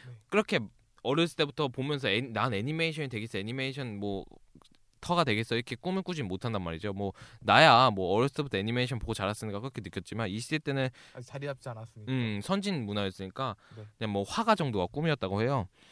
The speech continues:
Speaker 2: 근데 화가가 꿈이었던 그 노부로 선생님이 천구백이십사 년 고우치 주니치의 스튜디오를 방문하여 고우치 주니치 선생님의 제자가 됩니다.
Speaker 1: 그렇군요.
Speaker 2: 이 고우치 주니치 선생님 어떤 분인지 기억나세요? 안 나시겠죠. 복습을 안 했으니까.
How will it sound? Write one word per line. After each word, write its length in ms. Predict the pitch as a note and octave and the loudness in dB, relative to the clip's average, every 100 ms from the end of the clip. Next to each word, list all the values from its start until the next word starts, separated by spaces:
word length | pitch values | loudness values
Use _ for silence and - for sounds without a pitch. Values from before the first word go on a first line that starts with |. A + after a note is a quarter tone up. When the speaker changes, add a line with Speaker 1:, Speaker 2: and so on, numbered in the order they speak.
| - | -14
Speaker 2:
근데 100 | - | -2
화가가 320 | G#2+ D#3 F3+ E3+ | 0 6 6 6
꿈이었던 600 | D#3+ D#3+ D3 C#3+ C3 F#2+ | 4 2 2 2 0 0
그 180 | G2 F#2 | 0 0
노부로 240 | F#2+ G#2+ | 2 2
선생님이 480 | B2 A#2 G2 C3+ A2+ - - - | 2 2 0 0 0 -4 -16 0
천구백이십사 640 | G#3 G#3 F3 G#2+ A2 G#2 | 4 6 6 4 4 0
년 160 | G2 A#2 | 0 0
고우치 360 | A#2+ C#3+ E3 - | 2 6 6 4
주니치의 560 | A2 G#2+ - A2 C3+ D3 - - - - | 0 0 0 2 2 2 -6 -20 -18 -10
스튜디오를 480 | - F#3 E3+ C#3+ | 2 4 6 6
방문하여 640 | B2 A2 G#2+ G#2+ G2+ C3 F#3 - _ _ | 6 4 4 4 4 4 2 -2 _ _
고우치 280 | - C#3+ C3+ | 4 6 6
주니치 540 | A#2 G#2+ - - A2+ A2 | 2 0 0 -4 -4 -2
선생님의 360 | D3 C3+ A#2 | -2 -2 -2
제자가 280 | A2+ G#2+ G#2 | -2 -2 0
됩니다. 420 | F#2 D#2+ D#2+ D2+ - - | -2 -6 -8 -10 -14 -20
Speaker 1:
그렇군요. 200 | B2 C#3+ | 2 4
Speaker 2:
이 60 | |
고우치 380 | B2+ C#3+ F3 C#3+ | 6 6 4 2
주니치 380 | B2+ C3 - G2 | 0 0 -2 -4
선생님 360 | - D3+ A#2 - - | -4 -4 -6 -6 -4
어떤 260 | A2+ C3+ | -2 -2
분인지 180 | A#2 G2+ | -2 -4
기억나세요? 520 | A#2 A2+ E2 F2+ A#2+ C3+ _ _ _ _ _ _ _ _ | -4 -2 -4 -4 -8 -10 _ _ _ _ _ _ _ _
안 160 | - C3+ | 0 4
나시겠죠. 640 | C#3 D#3+ - G2+ - G#2 F2 | 4 4 2 -2 -2 -2 -2
복습을 340 | G2+ A#2 F3 G#2+ | -4 -2 2 2
안 100 | F#2 | 0
했으니까. 460 | - F#2 - - | -6 -10 -12 -18